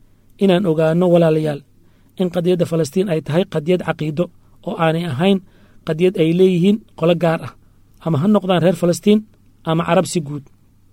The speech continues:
Waa qadiyad qusaysa qof waliba oo diinta Islaamka aaminsan,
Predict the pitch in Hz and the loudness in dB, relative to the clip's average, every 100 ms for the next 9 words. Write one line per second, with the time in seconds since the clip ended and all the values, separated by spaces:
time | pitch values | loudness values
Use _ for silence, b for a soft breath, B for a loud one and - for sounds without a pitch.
0 | - 147 175 170 214 196 175 175 196 196 | -2 -2 0 -2 -2 -2 -2 0 0 0
1 | 190 180 175 180 247 170 156 185 226 135 | -2 0 -2 0 0 0 0 -2 -2 -2
2 | 185 170 - 156 156 143 170 | -2 -2 -2 -4 -2 0 -2